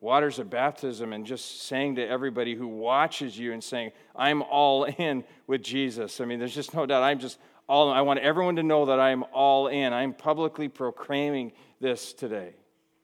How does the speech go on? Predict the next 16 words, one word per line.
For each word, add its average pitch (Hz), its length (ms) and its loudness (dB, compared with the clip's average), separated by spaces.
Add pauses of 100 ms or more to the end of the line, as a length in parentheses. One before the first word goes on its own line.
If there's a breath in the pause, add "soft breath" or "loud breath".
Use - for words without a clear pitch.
(960)
Is 117 120 -12
that 160 200 4
what 185 140 0
God's 180 260 2
asking 180 380 0
you 180 60 -4
to 180 100 -4
do? 202 220 -4 (4000)
For 123 140 -8
some 160 200 -2
of 160 100 2
you, 143 100 0
perhaps 143 400 0
as 127 120 -2
business 147 460 -4
owners, 120 540 -6